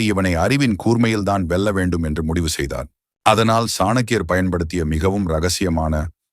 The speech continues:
பயங்கரமான உத்திதான் விஷக்கன்னிகை. விஷக்கன்னிகை என்றால் குழந்தை பருவத்திலிருந்தே உணவிலும் மருந்திலும் மெல்ல மெல்ல விஷம் கொடுக்கப்பட்டு வளர்க்கப்பட்ட ஒரு பெண். அந்த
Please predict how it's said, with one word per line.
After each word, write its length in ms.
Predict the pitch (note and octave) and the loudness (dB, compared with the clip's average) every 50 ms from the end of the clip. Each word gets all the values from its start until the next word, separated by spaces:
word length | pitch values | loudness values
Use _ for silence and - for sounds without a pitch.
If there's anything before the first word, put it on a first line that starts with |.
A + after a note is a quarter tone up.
| - | -10
பயங்கரமான 680 | - D#2 D#2+ F2+ F#2+ G#2+ A2 G#2+ G2+ F#2+ F#2+ F#2 F#2 F#2 F2 | -2 0 2 2 4 4 2 2 2 2 0 0 0 0 0
உத்திதான் 520 | D#2 D#2+ D#2 - F#2 D#2 D#2+ D2+ D2+ D#2 D#2+ E2 | -2 -2 -2 -2 -2 0 0 0 -2 -2 -4 -6
விஷக்கன்னிகை. 580 | F2 D#2 - - D#2+ - D#2 C#2+ B1+ B1+ B1+ B1 - _ _ _ _ _ _ _ _ _ _ - | -6 -4 -4 -4 -2 -2 -2 -2 -2 -4 -6 -6 -8 _ _ _ _ _ _ _ _ _ _ 0
விஷக்கன்னிகை 680 | F2 F#2+ F#2+ - E3+ D3+ - D#3 C3+ C3+ B2 G2+ B2 A#2 | 2 2 4 4 2 2 2 2 4 4 4 4 4 2
என்றால் 420 | G#2 F#2 F2+ D#2+ E2 D2 C#2 C2+ D2+ D2+ - _ _ _ _ _ - | 4 2 2 2 2 0 0 -2 -6 -8 -10 _ _ _ _ _ -4
குழந்தை 360 | - G#2+ A2+ B2+ C#3+ C#3+ C3+ B2 | 2 2 4 4 4 2 2 0
பருவத்திலிருந்தே 840 | F#2+ - G2+ G2 G#2+ A2+ A2 F2 A#2 G#2+ G2+ G2 G2 F#2+ F#2+ G2+ G2+ G2 | 0 0 0 2 2 2 0 0 0 2 2 2 2 2 2 2 2 0
உணவிலும் 520 | E2 E2+ F2+ F#2+ F#2+ F#2 F2+ F2+ F2+ F#2+ G2+ G2+ _ _ _ _ _ | 0 0 0 0 2 2 2 2 0 0 -2 -6 _ _ _ _ _
மருந்திலும் 640 | - D#2+ E2 F2+ G2 A2 A2 G#2 G2 F#2+ G2 G2 F#2 | 0 2 4 4 4 4 4 2 2 0 0 0 0
மெல்ல 260 | E2 D#2+ E2 F#2 G2 G#2+ G#2+ | 0 0 0 0 0 2 2
மெல்ல 240 | G2+ G2 F#2+ F#2+ F#2 | 2 0 0 0 -2
விஷம் 300 | D#2+ D#2+ D#2 - G#2 G2+ | -2 -2 -4 -2 -2 -2
கொடுக்கப்பட்டு 600 | F2+ - E2+ E2+ - F2+ D#2+ - E2+ D#2 - G2 E2+ D2+ D2 - _ _ _ _ - | -2 -2 -2 0 -2 -2 -2 -2 -4 -2 0 0 0 0 -2 -6 _ _ _ _ 0
வளர்க்கப்பட்ட 600 | D#2 F2 F#2+ F#2+ F2 - G2+ D#2 E2+ D#2+ D#2 D#2 D#2 | 2 4 4 2 2 0 -2 -2 -2 -4 -2 -2 -2
ஒரு 160 | D2+ D2 D2 | -2 -2 -2
பெண். 240 | C#2 - F2 D2+ C#2 B1 C2+ _ _ _ _ _ _ _ _ - | 0 0 0 0 0 -2 -6 _ _ _ _ _ _ _ _ 0
அந்த 180 | - G2 G2 F2 | 2 4 4 4